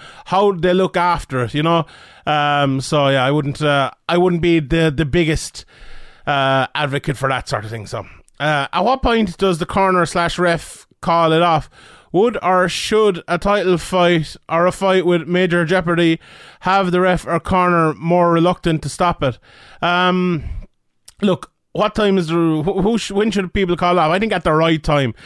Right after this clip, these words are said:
It's, it's difficult for the referee at times because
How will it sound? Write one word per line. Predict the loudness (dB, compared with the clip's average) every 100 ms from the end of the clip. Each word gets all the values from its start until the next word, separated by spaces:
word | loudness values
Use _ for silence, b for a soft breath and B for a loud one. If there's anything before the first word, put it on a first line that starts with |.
| B B
It's, | -4 -4 -4
it's | -4 -4 -8
difficult | -4 -4 -6 -2 -2 0
for | 0
the | 2
referee | 2 2 0 0 2 2
at | 2
times | 0 0 0
because | 0 -2